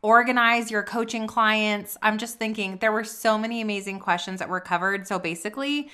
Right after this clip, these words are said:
if you have an online business, you wanna have an online business, you have a podcast or you wanna have a podcast, you have a course or you want one, this is the episode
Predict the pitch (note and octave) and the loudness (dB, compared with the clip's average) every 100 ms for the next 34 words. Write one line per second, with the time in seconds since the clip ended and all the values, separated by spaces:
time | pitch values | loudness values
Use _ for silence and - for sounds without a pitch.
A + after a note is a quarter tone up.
0 | - - - G3+ G3 A3+ B3+ B3+ A3+ A3 | -18 -14 -10 -6 2 4 4 2 2 0
1 | G#3+ G3+ G3+ G3+ F#3+ - F3+ F#3+ A#3+ G#3+ | -2 -4 -4 -6 -6 -6 0 2 4 2
2 | F#3+ F3 E3 E3 E3+ E3 E3 D#3+ E3 F#3 | 2 2 0 -4 -6 -8 -6 -6 -6 0
3 | G#3 G#3+ G#3 G#3 G3+ G#3 G3+ G3+ F3+ D#3+ | 2 2 2 2 2 -2 -6 -6 -6 -2
4 | E3 A3+ A#3+ F#3+ E3+ F#3 D#3+ - F3+ F3 | 0 0 0 -2 -2 -4 -4 -6 -6 -4
5 | F3 - F#3+ F3+ F3+ - G#3 G3+ G#3 G#3+ | -4 -6 2 2 2 0 0 0 -4 0
6 | G#3 D#4 A3 G3+ G3 G3+ - - _ - | 6 6 6 4 2 -4 -18 -20 _ -4
7 | G3 A3+ C4 - A3 G#3 G#3+ F3+ G3 - | 2 2 0 -4 -6 -2 0 0 0 2
8 | - G#3+ G3+ | 6 6 4